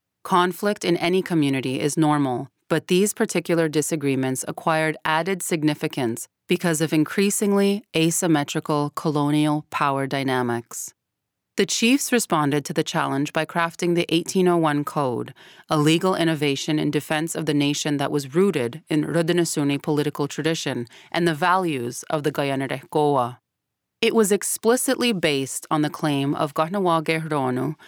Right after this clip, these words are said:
and their leaders to exclusive political and legal jurisdiction over their lands.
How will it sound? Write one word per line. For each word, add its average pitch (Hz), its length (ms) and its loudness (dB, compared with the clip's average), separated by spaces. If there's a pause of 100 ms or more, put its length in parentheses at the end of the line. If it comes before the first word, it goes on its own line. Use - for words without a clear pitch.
(160)
and 165 200 -2
their 196 160 2
leaders 165 500 0
to 175 140 -2
exclusive 214 840 -2
political 165 600 0
and 139 160 -2
legal 160 300 2
jurisdiction 160 920 -2
over 151 280 2
their 147 180 0
lands. 123 560 -2